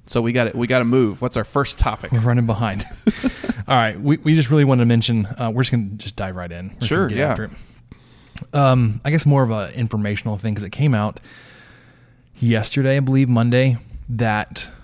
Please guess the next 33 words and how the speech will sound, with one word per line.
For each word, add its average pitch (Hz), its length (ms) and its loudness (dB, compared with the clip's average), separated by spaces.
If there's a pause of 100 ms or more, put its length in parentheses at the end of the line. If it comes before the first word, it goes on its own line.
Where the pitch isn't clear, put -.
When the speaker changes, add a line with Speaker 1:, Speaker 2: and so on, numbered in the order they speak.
(500)
Speaker 2:
the 113 240 -2
bus 120 540 -2
routes 104 800 -6 (560)
for 120 140 -6
game 113 240 0
day 107 120 0
pickup 110 320 -2
and 98 80 -10
drop 104 220 -4
off - 160 -6
have 110 120 -8
changed. 104 500 -6 (680)
I 123 80 -2
think 127 140 -2
the 110 80 -6
pickup - 340 -2
locations 117 400 0
are 101 60 -6
still, 113 320 -2
still - 200 -4
the 104 80 -4
same, 113 400 -2 (140)
like 104 280 -10
the 87 420 -8 (120)
w-, 104 300 -10 (1200)
west 110 380 -4
lot 110 240 -4
at - 100 -10
U 110 160 -4
S 104 140 -8
C - 120 -4
A, 127 380 0
Speaker 1:
Mm-hmm. 131 240 -2